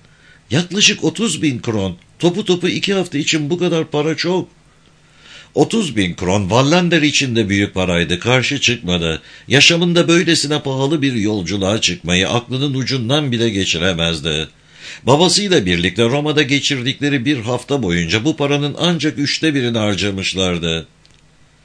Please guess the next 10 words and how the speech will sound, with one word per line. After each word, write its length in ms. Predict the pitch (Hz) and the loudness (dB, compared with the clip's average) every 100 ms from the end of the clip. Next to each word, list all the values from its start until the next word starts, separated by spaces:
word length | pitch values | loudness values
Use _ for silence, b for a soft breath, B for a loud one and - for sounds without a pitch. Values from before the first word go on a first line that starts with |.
| B B B B | B B B B
"Anlayamıyorum," 800 | - 131 127 170 214 214 160 127 104 | -6 -4 -2 0 0 0 -2 -2 -2
dedi 220 | 104 101 | -4 -2
Vanya 300 | 107 101 104 | -4 -4 -4
Anderson. 540 | 104 104 101 101 92 - - | -4 -4 -4 -4 -6 -8 -2
"Gösta 380 | 165 175 175 | -2 0 -2
bu 60 | 170 | 0
şekilde 420 | 175 170 165 165 | 0 0 0 0
davranan 480 | 151 151 156 170 165 | 0 -2 -2 -2 -2
biri 220 | 160 151 | -2 0
değildir." 520 | 147 170 190 139 110 | 0 0 -2 -2 -2